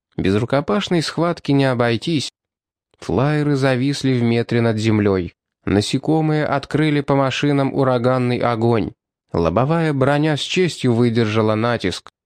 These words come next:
В ответ по дверному проёму ударили скорострельные пушки. Лазерные лучи буквально сметали врагов, расчищая пространство для пехоты. «Вперёд!»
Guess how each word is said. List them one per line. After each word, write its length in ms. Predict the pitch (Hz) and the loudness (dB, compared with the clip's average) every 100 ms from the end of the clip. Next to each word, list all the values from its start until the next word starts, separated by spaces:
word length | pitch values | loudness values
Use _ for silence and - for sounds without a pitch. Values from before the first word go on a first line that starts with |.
| _ | _
В 140 | - 87 | -2 0
ответ 600 | 90 113 143 123 - - | 0 0 -2 -2 -12 -8
по 80 | 78 | -6
дверному 560 | 76 117 135 175 170 156 | -2 0 0 0 -2 -2
проёму 560 | 143 143 147 160 151 | 0 0 0 0 -2
ударили 600 | - 135 127 147 143 139 | 0 0 2 0 0 -2
скорострельные 920 | 135 - 127 120 - 127 127 123 120 | -2 0 0 -2 0 0 2 0 -2
пушки. 560 | 113 123 113 - 101 - _ _ _ - | 0 2 2 0 -4 -4 _ _ _ -2
Лазерные 640 | 92 127 117 120 120 123 | 2 2 2 0 0 -2
лучи 380 | 120 123 - 139 | 0 -2 -2 -2
буквально 640 | 127 131 123 131 147 143 | 0 -2 0 0 0 -2
сметали 540 | 135 - 127 135 135 131 | -2 -2 0 0 0 0
врагов, 640 | 120 120 113 139 131 - - | 0 0 0 -2 -4 -10 -2
расчищая 680 | 95 117 - 123 - 156 143 | -2 0 -2 -2 -2 -2 -2
пространство 720 | 135 135 - 131 139 131 131 | -2 -2 0 0 0 0 0
для 160 | 123 120 | 0 0
пехоты. 640 | 127 - 123 107 87 - _ _ _ _ _ _ _ - | -2 0 0 2 -2 -4 _ _ _ _ _ _ _ -18
«Вперёд!» 920 | - - 190 208 220 208 131 - | -6 -2 0 2 2 0 0 -4